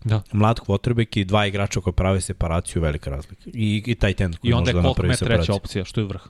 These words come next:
Speaker 1: Ali
Speaker 2: Da.
Speaker 1: igra trčanja već, već funkcioniše.
Speaker 2: Ali video si ove godine, radio si sad kao komentator dosta utakmice, vidiš kada ekipa ima jednu opciju, ta jedna opcija pravi separaciju, ali onda u dvoje, u troje,
Speaker 1: Mhm.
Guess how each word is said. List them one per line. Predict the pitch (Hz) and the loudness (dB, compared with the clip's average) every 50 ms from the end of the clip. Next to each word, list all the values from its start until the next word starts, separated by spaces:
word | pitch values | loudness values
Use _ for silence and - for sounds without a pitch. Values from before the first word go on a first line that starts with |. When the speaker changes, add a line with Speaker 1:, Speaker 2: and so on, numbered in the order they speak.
| - _ - | -20 _ -2
Speaker 1:
Ali | 107 110 110 101 | 2 4 4 6
Speaker 2:
Da. | 95 | 6
Speaker 1:
igra | 113 - - | 6 4 4
trčanja | - - - - 147 143 139 | 0 -2 -2 -2 -2 0 0
već, | 139 143 - - - | -2 -4 -4 -6 -2
već | 143 156 160 - - | 0 0 0 0 0
funkcioniše. | - 143 135 - 127 | -2 -2 0 2 2
Speaker 2:
Ali | 117 107 104 104 | 4 4 4 2
video | 117 120 147 165 | 4 4 4 2
si | 165 - 151 | 2 2 0
ove | 143 143 143 143 | 2 4 4 4
godine, | 135 143 143 135 131 120 117 117 98 | 4 4 2 2 -2 -6 -6 -8 -8
radio | 101 104 104 110 107 113 | -6 -4 -4 -4 -4 -6
si | 107 - 107 98 | -8 -8 -10 -6
sad | - 110 107 101 92 95 113 - - - - - | -4 -4 -6 -6 -8 -14 -18 -20 -20 -18 -16 -6
kao | - - 101 92 | 0 0 0 2
komentator | - 101 98 95 92 - 101 101 - - 90 | 2 2 2 2 2 2 0 0 0 -2 -2
dosta | 92 98 95 - - - | 0 0 0 0 0 -2
utakmice, | 87 - - 85 80 95 92 - 87 78 | -2 -2 -2 -2 -2 -2 0 0 0 0
vidiš | 82 87 110 117 | 2 2 0 2
kada | - 120 101 95 | 2 2 2 2
ekipa | 85 - 104 - - 110 | 0 0 0 2 2 2
ima | 107 101 92 | 2 0 0
jednu | 87 82 92 101 104 98 85 78 | 0 2 2 2 2 2 0 -2
opciju, | 76 - - - 107 107 123 120 - - - _ - _ | -4 -4 -2 0 4 4 4 2 0 -8 -20 _ -6 _
ta | - 87 | 0 0
jedna | 92 95 95 95 95 | 2 2 2 0 0
opcija | 95 - - 107 98 | -2 -2 -2 -4 -4
pravi | - 90 85 90 92 90 | -2 -2 -2 0 0 -2
separaciju, | - - - - - 76 73 80 - - 101 | -4 -6 -6 -6 -4 -2 -2 -2 -2 0 0
ali | 87 85 | 2 2
onda | 85 85 82 90 82 - - 82 82 - - _ _ | 2 2 0 -2 -4 -4 -10 -14 -14 -14 -14 _ _
u | 90 92 95 | 0 0 0
dvoje, | 78 85 90 98 98 90 | 2 2 2 2 2 2
u | 82 85 | 0 -2
troje, | - - - 92 98 104 107 107 | -2 -2 0 2 2 2 2 2
Speaker 1:
Mhm. | 117 113 107 101 110 | 0 0 -2 -2 -2